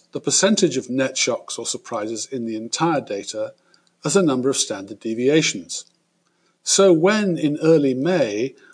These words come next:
the Global Shocks and Surprises Index sank to minus nought point nine five, it meant that the net excess in the number of shocks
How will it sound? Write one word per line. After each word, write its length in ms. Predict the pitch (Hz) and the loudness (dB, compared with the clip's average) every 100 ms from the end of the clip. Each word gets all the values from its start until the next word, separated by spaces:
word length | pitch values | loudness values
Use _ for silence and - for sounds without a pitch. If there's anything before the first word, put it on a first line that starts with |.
| _ | _
the 80 | 123 | 0
Global 400 | 139 160 143 131 | 4 4 4 4
Shocks 300 | 147 135 - | 2 0 -2
and 100 | 113 | -6
Surprises 560 | 131 139 143 127 120 120 | -6 -2 0 0 -4 -8
Index 580 | 120 110 110 - - | -4 -4 -4 -6 -6
sank 360 | - 143 139 - | -2 0 -2 -4
to 100 | 120 | -8
minus 640 | 113 123 131 120 107 - - _ - | -4 -2 -2 -4 -4 -6 -8 _ -8
nought 320 | 131 117 - | -6 -6 -10
point 260 | 117 107 | -10 -10
nine 360 | 117 123 107 104 | -6 -6 -6 -8
five, 680 | - 214 185 104 117 143 - _ _ _ _ | -4 -2 -2 -2 -6 -8 -14 _ _ _ _
it 160 | 208 196 | -4 0
meant 220 | 190 180 | 0 0
that 120 | 160 | -2
the 80 | 147 | -2
net 360 | 147 160 160 - | 0 0 -2 -6
excess 720 | 139 - - - 202 - - - | -8 -2 0 2 0 0 -2 -2
in 80 | 151 | -2
the 80 | 139 | 0
number 280 | 151 139 127 | 2 2 0
of 80 | - | 0
shocks 560 | - 220 - - - | 0 0 0 -4 -6